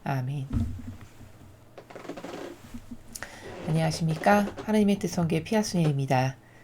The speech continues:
오늘도 여러분들과 함께 아버지께서 인류에게 주신 메시지 함께 학습해 보도록 하겠습니다.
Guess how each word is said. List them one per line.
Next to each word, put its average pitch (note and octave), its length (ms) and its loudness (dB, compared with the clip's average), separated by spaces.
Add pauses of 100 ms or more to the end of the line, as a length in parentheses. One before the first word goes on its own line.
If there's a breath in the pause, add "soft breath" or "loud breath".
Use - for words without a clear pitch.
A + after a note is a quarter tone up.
(120)
오늘도 D#3 240 4
여러분들과 D#3 420 4
함께 F3 600 2 (400 loud breath)
아버지께서 D#3+ 880 2
인류에게 E3+ 360 4
주신 E3 320 -2
메시지 D#3 680 0
함께 F#3 240 -2
학습해 G3 340 0
보도록 E3+ 340 0
하겠습니다. C#3+ 680 -4